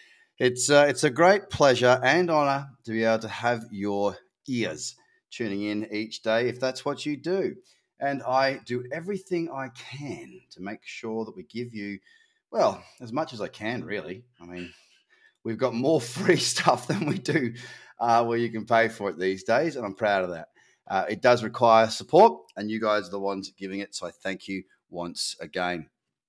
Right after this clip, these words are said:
Okay, so we spoke yesterday, uh, yesterday afternoon about the level on Bitcoin I was talking about, that nineteen five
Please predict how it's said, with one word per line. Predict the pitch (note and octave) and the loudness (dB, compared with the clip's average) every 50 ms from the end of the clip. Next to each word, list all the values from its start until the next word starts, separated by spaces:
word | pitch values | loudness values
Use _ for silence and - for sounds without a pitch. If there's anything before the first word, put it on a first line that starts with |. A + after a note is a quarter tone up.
| _ _ _ _ _ - - | _ _ _ _ _ 0 2
Okay, | E3 E3+ - F3+ E3+ D#3+ C#3+ | 2 4 6 8 8 8 8
so | B2+ - D#3 D#3 | 4 2 0 0
we | D#3 D3 | 0 -2
spoke | - - E3 E3+ F3+ E3+ B2+ | 0 4 6 6 6 6 4
yesterday, | B2+ C#3 C#3+ D3 C#3 - - - B2+ A#2 A#2 B2 B2 B2 B2 B2 B2 - - - - - - - | 4 4 4 4 4 0 -6 -8 -2 2 6 6 8 8 6 4 0 -6 -12 -16 -18 -20 -12 -4
uh, | - A#2 A#2 A2+ A2+ A#2 A#2 A#2 A#2 | 2 6 6 8 8 8 6 6 4
yesterday | A#2 B2 B2 - - A#2 A#2 B2 | 2 0 0 0 0 0 4 6
afternoon | B2 A#2+ B2 B2 - E3+ F3 D3 A#2 G#2+ G2+ G2+ G2+ G2+ G#2 G#2+ G#2+ G#2+ A2 A2+ A#2 B2 B2+ C#3 F3 G#3+ | 6 6 6 4 0 -2 0 0 0 0 -2 -2 -2 -2 -2 -2 -2 0 0 0 2 2 2 2 0 0
about | G#3+ E3+ A#2+ B2 B2+ B2+ A#2+ | -2 -2 2 2 2 2 2
the | B2 | -2
level | A#2 A#2 A#2+ B2 B2 A2+ A#2+ B2 A#2+ A#2+ B2 B2 - | -4 -2 0 0 0 2 0 0 0 0 -2 -2 2
on | A2+ A2 A2 G#2+ G2+ | 2 2 2 2 -2
Bitcoin | F#2 A2+ A2+ - - A2+ A2+ A2 | -4 -4 -6 -4 -4 -2 0 0
I | A2 | 0
was | A2 A2 | -2 -2
talking | - B2 A#2 A#2+ B2 | -2 -4 -4 -2 -2
about, | A#2+ C3+ C3 | -2 -2 -2
that | A#2 G#2+ | -2 -4
nineteen | G#2+ A2 G#2+ A2 A2 A2 - G#2+ G#2 G2 | -2 -2 0 0 0 -2 -2 -4 -4 -4
five | - - G2+ G2+ G#2+ A2 G#2+ | 0 4 6 6 6 6 4